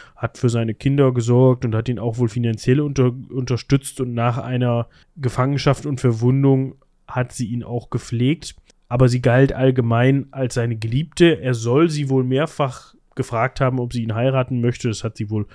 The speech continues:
aber immer abgelehnt. Und als Dank hat sie dann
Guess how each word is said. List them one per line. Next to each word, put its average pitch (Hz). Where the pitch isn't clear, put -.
aber 110
immer 110
abgelehnt. 101
Und 127
als 131
Dank 147
hat 139
sie 170
dann 151